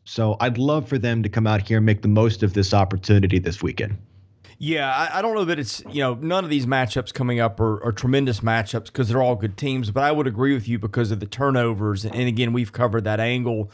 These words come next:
Speaker 1: For me,
Speaker 2: Yeah.
Speaker 1: Chris, just it's the
Speaker 2: Sure.
Speaker 1: fact that, that Tennessee and Ole Miss are such offensive juggernauts. Like, Kentucky can
Speaker 2: Yeah.
Speaker 1: certainly score. Uh, I'm not knocking their offense. They've got three really good pieces.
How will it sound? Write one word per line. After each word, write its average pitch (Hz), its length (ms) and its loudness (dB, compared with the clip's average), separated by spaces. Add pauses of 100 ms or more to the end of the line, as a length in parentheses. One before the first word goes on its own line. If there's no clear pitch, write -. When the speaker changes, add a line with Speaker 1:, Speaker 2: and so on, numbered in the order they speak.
Speaker 1:
For 180 160 -4
me, 175 160 0
Speaker 2:
Yeah. 123 140 0
Speaker 1:
Chris, 120 200 0
just 131 220 -6
it's 113 100 -16
the 123 100 -4
Speaker 2:
Sure. 180 220 -2
Speaker 1:
fact 92 120 -6
that, 107 240 -2 (200)
that - 400 -4
Tennessee 139 680 -2
and 110 400 -2
Ole 120 300 2
Miss 117 400 0 (320)
are 104 80 0
such 117 340 0 (120)
offensive 123 840 0
juggernauts. 107 680 -4
Like, 117 160 0
Kentucky 160 460 -2
can 92 140 -4
Speaker 2:
Yeah. 85 80 -2
Speaker 1:
certainly 110 280 0
score. 101 480 -2 (320)
Uh, 98 160 2
I'm 104 180 4
not 113 240 2
knocking 113 360 2
their 101 140 0
offense. 110 420 0
They've 104 180 0
got 101 220 0
three 123 240 0
really 113 260 4
good 98 220 0
pieces. 98 520 -2